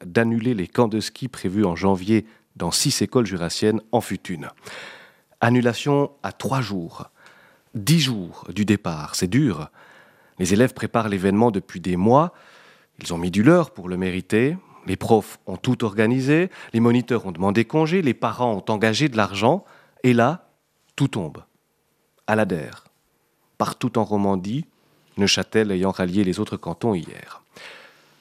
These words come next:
Il faut admettre que le risque de créer un foyer de covid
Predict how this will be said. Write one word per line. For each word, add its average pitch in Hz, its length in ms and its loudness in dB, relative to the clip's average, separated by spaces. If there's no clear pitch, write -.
Il - 60 -14
faut 143 100 2
admettre 156 360 0
que 104 340 -4
le 101 120 -6
risque - 540 -2
de 90 280 2
créer 113 400 0
un 80 80 -4
foyer 101 300 0
de 82 120 -6
covid 104 340 -4